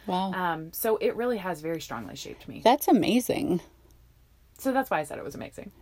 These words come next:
Speaker 1: Yeah.
Speaker 2: Even though I hated it as
Speaker 1: Yeah.
Speaker 2: a teenager.
Speaker 1: Yeah,
Speaker 2: I'm, like,
Speaker 1: no, I
Speaker 2: rolling
Speaker 1: was
Speaker 2: my eyes.
Speaker 1: Oh,
Speaker 2: "Really,
Speaker 1: for
Speaker 2: Dad?"
Speaker 1: sure.
Speaker 2: <laughs>
Speaker 1: Oh my goodness, that's so funny.
Speaker 2: Okay, what about you? Where'd you grow up?
Speaker 1: Well, I'm a Los Angeles girl. I am
Speaker 2: Ooh.
Speaker 1: California through and through,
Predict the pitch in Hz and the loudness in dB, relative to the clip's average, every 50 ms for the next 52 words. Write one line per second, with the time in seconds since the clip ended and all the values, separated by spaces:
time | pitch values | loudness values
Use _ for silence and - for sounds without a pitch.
0 | _ - 226 262 320 339 330 277 226 208 196 190 175 143 135 123 127 - - - | _ 4 6 8 8 8 6 4 4 2 2 0 -2 -2 -4 -4 -4 -4 2 6
1 | - 247 269 254 233 262 220 - - - - 196 226 247 240 208 190 220 254 240 | 8 10 10 8 8 4 -2 -4 -4 -2 6 10 12 12 12 12 12 12 12 12
2 | 196 - 233 220 247 285 285 294 302 294 269 - 202 202 202 196 202 202 202 208 | 12 12 12 12 12 12 12 12 12 12 12 12 10 8 8 8 8 6 4 2
3 | 196 190 - - 269 302 311 302 269 262 277 269 262 262 254 233 220 202 185 175 | 2 10 12 12 12 12 12 10 10 10 10 8 10 10 12 12 12 12 10 8
4 | - 698 554 - - - - - - - - - 214 226 226 214 208 208 202 196 | 8 8 8 6 4 -4 -20 -20 -2 4 10 12 12 12 10 10 6 6 6 6
5 | 214 - 196 185 190 220 202 208 240 269 - 247 214 - 415 392 - - - 349 | 6 4 6 6 8 8 6 6 6 6 8 8 8 8 8 4 2 2 2 2
6 | - - - - 226 220 214 208 190 165 - - - 185 180 185 185 180 156 147 | 4 4 4 6 8 8 10 8 8 6 2 -2 -2 0 2 4 4 4 4 4
7 | 147 147 165 - - - - - - - - 330 - 339 277 185 156 214 285 311 | 4 4 4 2 2 -2 -8 -12 -8 0 2 4 6 6 6 4 4 2 4 6
8 | 311 285 226 240 214 170 143 - 240 285 285 226 285 214 214 185 151 - - - | 6 6 6 4 0 -2 -2 0 0 0 2 2 2 4 4 4 4 2 -2 -4
9 | - 220 247 247 226 - - - 214 233 240 226 226 202 196 208 - 190 180 180 | 4 10 10 12 12 10 10 8 8 10 10 10 10 10 10 10 8 6 4 6
10 | 170 175 165 170 - - - - - - 165 175 165 - - _ - - _ - | 6 4 4 2 2 2 2 2 4 4 2 2 2 -2 -10 _ -20 -8 _ 6
11 | 180 196 196 202 196 185 - - - - 196 185 196 214 233 247 226 - - 202 | 6 6 8 6 4 4 2 2 4 6 8 10 10 10 8 6 2 2 2 4
12 | 185 185 180 175 175 170 170 175 - - - - 170 170 180 175 170 170 170 - | 4 4 6 6 6 6 6 4 0 -4 -8 -4 2 4 4 6 6 6 4 4
13 | - 170 180 151 - 170 160 156 156 156 - | 4 2 2 2 2 4 4 6 6 6 4